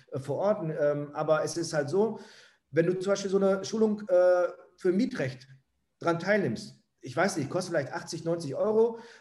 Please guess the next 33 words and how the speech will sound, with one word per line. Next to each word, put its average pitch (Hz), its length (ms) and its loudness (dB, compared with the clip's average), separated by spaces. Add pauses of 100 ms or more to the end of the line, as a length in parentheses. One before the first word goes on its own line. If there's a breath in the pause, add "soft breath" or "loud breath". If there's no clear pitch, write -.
(120 loud breath)
aber 254 520 0 (180 loud breath)
du 160 100 2
hast 208 220 0
immer 202 180 0
große 196 400 0
Pausen, 262 420 -2 (240 loud breath)
wo 185 120 6
du 196 60 6
netzwerken 175 520 0
kannst. 92 400 -14 (540 soft breath)
Dass 156 200 0
du 190 100 -4
dann 214 140 4
einfach 180 180 0
hingehst 196 360 -2
und, 190 320 -6
äh, 175 180 -4
gar 202 160 0
nicht 262 200 -4
erst 185 240 0
wegen 165 500 -4 (300)
Thematik 208 500 -2
hingehst, 123 420 -2
sondern 151 200 2
deswegen 220 220 -2
hingehst, 226 260 -2
weil 165 80 2
du 143 100 4
weißt, 185 400 -2 (280 loud breath)
da 175 180 4
sind 156 240 0
hundert 262 320 2
Verwalter, 233 680 2